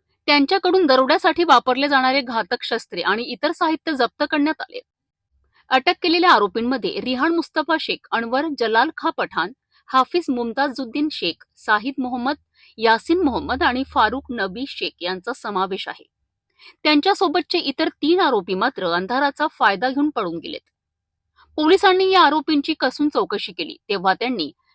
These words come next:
लातूर, किल्लारी, भादा, रेणापूर, चाकूर, अहमदपूर आणि शेजारील राज्यांमध्ये घरफोडी केल्याची कबुली दिली. त्यानंतर पोलीस अधीक्षक अमोल तांबे आणि अप्पर पोलीस अधीक्षक मंगेश चव्हाण यांच्या मार्गदर्शनाखाली स्थानिक गुन्हे शाखा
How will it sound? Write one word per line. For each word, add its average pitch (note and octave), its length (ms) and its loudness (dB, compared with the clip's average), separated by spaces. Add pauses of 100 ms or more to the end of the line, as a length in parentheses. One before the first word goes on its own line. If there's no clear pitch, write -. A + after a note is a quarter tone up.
लातूर, A#3+ 520 4
किल्लारी, B3 440 0
भादा, G3+ 480 -2
रेणापूर, G3 500 -2 (120)
चाकूर, G#3 380 0 (120)
अहमदपूर C4 540 0 (720)
आणि C#4+ 240 4
शेजारील D#4 480 2
राज्यांमध्ये A#3+ 640 0
घरफोडी D#4 520 0
केल्याची B3+ 480 0
कबुली A3 320 -2
दिली. F3 240 -12 (680)
त्यानंतर F#4 460 6
पोलीस F4+ 280 4
अधीक्षक D#4+ 380 0 (100)
अमोल C4 260 2
तांबे A3 360 0
आणि D#4+ 220 2
अप्पर D#4+ 260 -2
पोलीस E4 320 -2
अधीक्षक G#3 480 -6
मंगेश A#3 480 -2
चव्हाण G3+ 340 -2 (400)
यांच्या C#4 360 4
मार्गदर्शनाखाली G#3+ 960 -2
स्थानिक C#4 380 0
गुन्हे D4+ 320 2
शाखा - 340 -2